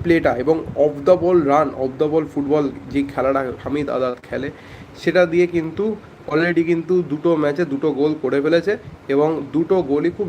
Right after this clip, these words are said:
নিখুঁতভাবে গোল করেছে। সেটা, আহ, আচ্ছা, আচ্ছা, আচ্ছা, আচ্ছা, দুটো ভাব-, দুটো গোলই কিন্তু খুব নিখুঁতভাবে গোল করেছে, গোল, আহ, ক-, স্কোর করে দিয়েছে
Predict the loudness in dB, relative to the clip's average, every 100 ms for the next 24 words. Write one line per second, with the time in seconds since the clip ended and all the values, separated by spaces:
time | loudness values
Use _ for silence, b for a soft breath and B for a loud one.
0 | -2 -2 -2 -2 2 2 2 2 0 -2
1 | -4 -10 -16 B B -20 -20 -6 0 2
2 | 2 -4 -4 0 2 2 0 -4 -10 -20
3 | -20 -20 -20 -20 -20 -20 -20 -20 -20 -20
4 | -20 -20 -20 -20 -20 -20 -20 -20 -20 -20
5 | -20 -20 -18 -16 -16 -16 -20 -20 -10 -8
6 | -8 -6 -6 -8 -18 -18 -18 -20 -18 -8
7 | -6 -4 -8 -10 -14 -12 B B -18 -6
8 | -6 2 2 2 -4 -12 -2 -2 -2 -6
9 | -2 2 2 0 -2 0 0 -2 -4 -4
10 | -2 -2 -2 -6 -2 0 0 -4 -12 -6
11 | -2 -2 0 0 0 -2 0 0 -2 -6
12 | -2 2 2 2 0 -2 -6 -14 -20 -14
13 | -14 -14 -18 -20 -20 -20 -6 -4 -2 -4
14 | -6 -4 -4 -2 -2 0 0 -2